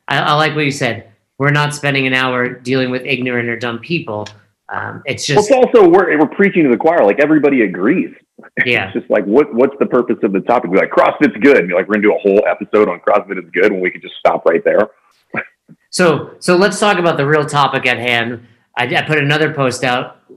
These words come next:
Speaker 1: like I said, uh, previously. If you guys are listening, go on our Instagram. You can scroll back and see it and see many of the comments. Uh, "Not all of your members need or want intensity." And a lot of people were giving, you know, the, the hallelujah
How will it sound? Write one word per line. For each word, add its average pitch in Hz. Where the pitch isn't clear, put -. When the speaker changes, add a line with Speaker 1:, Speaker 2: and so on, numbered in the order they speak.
Speaker 1:
like 127
I 127
said, 123
uh, 117
previously. 180
If 160
you 139
guys 131
are 135
listening, 147
go 131
on 135
our 135
Instagram. 131
You 113
can 110
scroll 135
back 131
and 117
see 131
it 131
and 151
see 151
many 135
of 117
the 127
comments. 120
Uh, 110
"Not 139
all 147
of 139
your 135
members 131
need 131
or 135
want 123
intensity." 123
And 135
a 135
lot 139
of 165
people 156
were 139
giving, 131
you 127
know, 120
the, 110
the 123
hallelujah 139